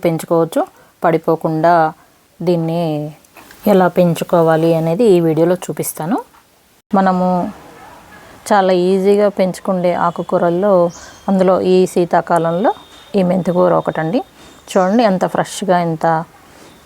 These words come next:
బాగుందో. మొక్క కూడా చూస్తే తెలుస్తుంది ఎంత స్ట్రాంగ్గా వస్తుందో.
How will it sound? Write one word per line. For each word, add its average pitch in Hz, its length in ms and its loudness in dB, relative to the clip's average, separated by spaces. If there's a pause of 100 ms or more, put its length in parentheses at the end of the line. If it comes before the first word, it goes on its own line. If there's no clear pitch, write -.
(280)
బాగుందో. 175 380 2 (1000)
మొక్క - 180 -2 (120)
కూడా 208 180 2 (100)
చూస్తే 196 240 -2 (100)
తెలుస్తుంది 190 540 -2 (840)
ఎంత 196 120 0 (100)
స్ట్రాంగ్గా 190 560 0
వస్తుందో. 196 420 0